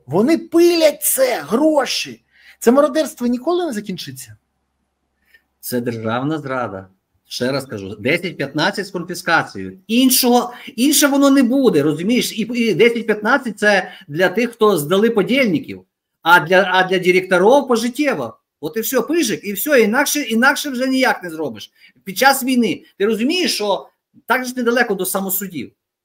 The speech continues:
Speaker 2: Ну, я просто зараз не хочу, але
Speaker 1: Слушай,
Speaker 2: нема
Speaker 1: я не хочу
Speaker 2: правосуддя.
Speaker 1: казати, дивись, ну ми ж нічим не гірше, ніж ізраїльтяни. Ну давай відверто, ми такі ж самі, як вони, ми не гірше.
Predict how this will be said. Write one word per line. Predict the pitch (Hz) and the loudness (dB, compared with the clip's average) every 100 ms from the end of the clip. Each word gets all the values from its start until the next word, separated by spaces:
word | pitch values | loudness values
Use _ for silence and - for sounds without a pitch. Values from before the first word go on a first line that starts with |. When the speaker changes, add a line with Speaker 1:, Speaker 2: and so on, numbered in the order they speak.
| _ _ | _ _
Speaker 2:
Ну, | 196 208 127 123 | -2 0 0 2
я | 240 226 | 2 2
просто | 254 254 233 | 0 -2 0
зараз | 240 240 240 | 0 -2 -2
не | 233 | -4
хочу, | 277 233 214 | -4 -2 0
але | 214 | 4
Speaker 1:
Слушай, | 285 214 180 | 6 6 6
Speaker 2:
нема | |
Speaker 1:
я | 320 | 6
не | |
хочу | - | 4
Speaker 2:
правосуддя. | 233 285 214 | 4 4 4
Speaker 1:
казати, | 180 262 | 4 4
дивись, | - | 4
ну | 226 | 6
ми | 311 | 6
ж | |
нічим | 294 247 320 | 4 4 4
не | 233 | 4
гірше, | 196 254 202 | 4 2 2
ніж | 196 175 | 0 0
ізраїльтяни. | 170 175 160 - 120 101 | 2 2 2 0 -4 -4
Ну | 143 | -2
давай | 214 302 | 4 4
відверто, | 214 160 147 113 135 | 4 2 0 0 2
ми | 240 | 2
такі | 302 285 277 | 2 -2 -4
ж | - | 0
самі, | 285 262 | 0 2
як | 220 220 | 0 2
вони, | 220 254 | 2 4
ми | 202 262 | 6 6
не | 262 | 6
гірше. | 220 196 196 - - | 4 4 2 0 -12